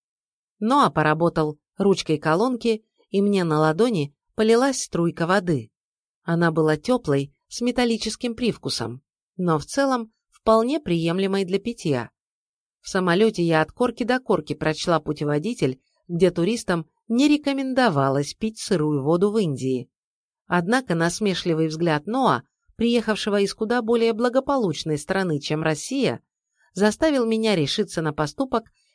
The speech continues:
который я никогда не совершила бы без его участия. Набрав воду в ладони,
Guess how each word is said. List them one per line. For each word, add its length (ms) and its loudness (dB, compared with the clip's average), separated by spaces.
который 380 2
я 160 0
никогда 540 0
не 140 -2
совершила 600 0
бы 220 -2
без 260 0
его 320 0
участия. 680 -4
Набрав 560 2
воду 320 4
в 40 0
ладони, 640 2